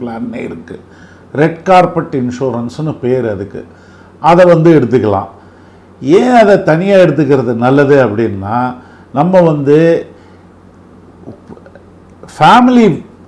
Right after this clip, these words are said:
இன்சூரன்ஸ் எடுக்கும்போது அதிகமான ஏஜை வச்சு தான் பிரீமியம் டிசைட் ஆகும். ஃபஸ்ட்டு யார் ஹையஸ்ட் ஏஜோ,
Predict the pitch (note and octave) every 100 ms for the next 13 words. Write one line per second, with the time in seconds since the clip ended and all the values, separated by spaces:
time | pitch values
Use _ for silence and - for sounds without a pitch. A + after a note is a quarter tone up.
0 | _ C#3+ E3+ E3+ F#3 F3 C#3+ B2+ C#3 D#3+
1 | E3 B2 A2 A2 F#2 A#2+ B2+ - - -
2 | - - A2+ C#3 D#3+ D#3+ E3+ F#3+ F3+ C#3
3 | D#3 C3+ C#3+ A#2 - B2 D3 - C3+ D#3+
4 | E3 C#3+ C#3 G#2+ G2+ A#2+ A2+ G2 E2+ -
5 | - - - - - - _ - - C3+
6 | - - - G#3+ - - - - - _
7 | - - - A#2 B2 D#3 E3+ C#3+ B2+ C3
8 | D3 - C#3+ A#2+ G#2 F#2 A#2